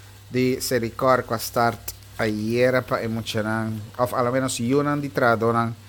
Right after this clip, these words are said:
de Selicor. Bom, já não é isso aqui, tá lo que bala, tá tim. Ah, decisión de meio pa quitar truck de panco, tá estabelecido de forma permanente en el sitio de venta.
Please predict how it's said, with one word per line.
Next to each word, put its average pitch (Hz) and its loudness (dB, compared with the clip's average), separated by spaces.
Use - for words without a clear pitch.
de 131 0
Selicor. 156 2
Bom, 214 0
já 180 0
não 175 2
é 175 0
isso 185 -2
aqui, 185 -2
tá 180 -4
lo 175 -2
que 165 -6
bala, 156 2
tá 170 -2
tim. 180 -4
Ah, 180 6
decisión 143 2
de 226 0
meio 185 4
pa 147 -2
quitar 143 -6
truck 180 2
de 196 -4
panco, 151 2
tá 135 -4
estabelecido 143 -2
de 151 -2
forma 147 -2
permanente 147 -2
en 156 -2
el 139 -4
sitio 139 -4
de 139 0
venta. 127 0